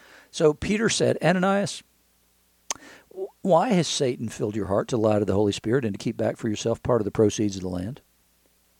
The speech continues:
<coughs> I would, I would assume here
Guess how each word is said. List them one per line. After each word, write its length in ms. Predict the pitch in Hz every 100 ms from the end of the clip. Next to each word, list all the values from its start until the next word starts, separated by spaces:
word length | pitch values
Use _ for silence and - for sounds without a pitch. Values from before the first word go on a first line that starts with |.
| _ _
<coughs> 1600 | - - - - _ _ _ _ _ _ _ _ _ - - _
I 60 | 151
would, 140 | 143
I 40 | 156
would 120 | 151
assume 380 | - - 208 151
here 300 | 104 92